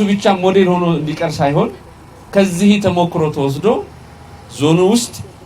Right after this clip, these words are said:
በዚሁ ስታንዳርድ ትምህርት ቤቶች እየተስፋፉ እንዲሄዱ ነው። በክልላችንም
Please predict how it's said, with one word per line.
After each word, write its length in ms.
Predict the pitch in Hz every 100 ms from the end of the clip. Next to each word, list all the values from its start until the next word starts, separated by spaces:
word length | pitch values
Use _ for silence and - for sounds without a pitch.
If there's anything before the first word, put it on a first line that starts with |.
| - -
በዚሁ 400 | 123 170 160 208
ስታንዳርድ 640 | 202 - 180 185 208 247 - - - - - - -
ትምህርት 280 | - 185 185
ቤቶች 320 | 185 180 214 208 -
እየተስፋፉ 560 | 143 170 180 - 165 165
እንዲሄዱ 300 | 147 135 127
ነው። 140 | 104 90 - - - - -
በክልላችንም 720 | 143 190 185 196 190 208 247